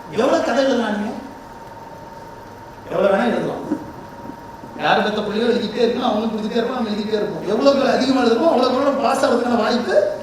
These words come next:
அதிகம், இல்லைங்களா? நான் யூ பி எஸ் சி அப்படி எவ்வளவு பண்ண விடுறது கிடையாது. அதே மாதிரி ஒரு கேள்வியை தப்பா எழுதி விட்டோம்னா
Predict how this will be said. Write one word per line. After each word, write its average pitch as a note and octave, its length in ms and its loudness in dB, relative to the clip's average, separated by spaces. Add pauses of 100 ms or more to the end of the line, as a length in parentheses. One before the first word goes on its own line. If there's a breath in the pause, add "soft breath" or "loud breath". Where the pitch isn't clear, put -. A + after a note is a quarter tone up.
(160)
அதிகம், A3 440 2 (420)
இல்லைங்களா? G3 340 0 (300)
நான் F#3 140 -4
யூ G#3 120 -2
பி F#3+ 80 -2
எஸ் - 100 0
சி - 60 -2
அப்படி - 160 -2
எவ்வளவு F3 240 -2
பண்ண E3+ 160 -4
விடுறது D#3 280 -4
கிடையாது. D#3 480 -4 (2000)
அதே C4 160 6
மாதிரி C#4 220 8
ஒரு B3 160 6
கேள்வியை C#4 340 4
தப்பா - 240 2
எழுதி C4 220 6
விட்டோம்னா A3 360 4